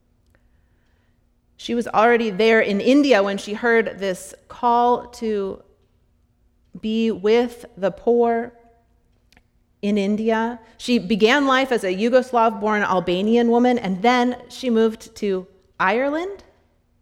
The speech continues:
to become a nun, trained by the Sisters of Loretto. So from Albania to Ireland and then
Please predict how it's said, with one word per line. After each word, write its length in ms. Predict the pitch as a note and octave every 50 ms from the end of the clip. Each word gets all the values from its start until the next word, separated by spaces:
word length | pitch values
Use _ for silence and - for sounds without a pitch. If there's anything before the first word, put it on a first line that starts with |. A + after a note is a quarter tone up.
| _ _ _ _ _ _ _ _
to 100 | - A#3
become 300 | G#3 A3+ A3 A3+ G#3+ G#3
a 40 | G3+
nun, 640 | G#3 G3+ A3 A#3 G#3 F3 D3 D3 - G3 G#3 G#3 - _ _ _ -
trained 500 | - A#3 A3 G#3+ G#3+ A3 A3 A3 A3 A3+ - - - _
by 160 | _ G3+ G3+ G3
the 160 | F#3+ D#3+ -
Sisters 420 | - - A#3+ A#3+ - - G#3+ G3
of 140 | G#3 G3 F3
Loretto. 640 | F3+ F#3 F3+ F3+ F#3 F#3+ F3+ F3 - - - G#3+ G#3 - _ _ _ _
So 200 | _ - A3+ G3+
from 380 | - A3 G#3+ G3+ G3+ G#3 G#3 - - _ _ _ _ _ _ _ _ _ _ -
Albania 540 | G3+ F#3 G3 G3 G3 G3 G3 F#3+ F#3 F3+ - _ _
to 420 | - - F#3+ F#3 F#3 G3 G#3 G3+ - _ _ _ _ _ _ _ _ _ _ _ _ _ _ _ _ _ _
Ireland 520 | G#3+ G#3+ A3 A3 A3 G#3+ G#3 G3 F#3+ G3 -
and 240 | - G3+ G3+ G#3+ G#3
then 340 | A3 A3 A3 A3 A3 A3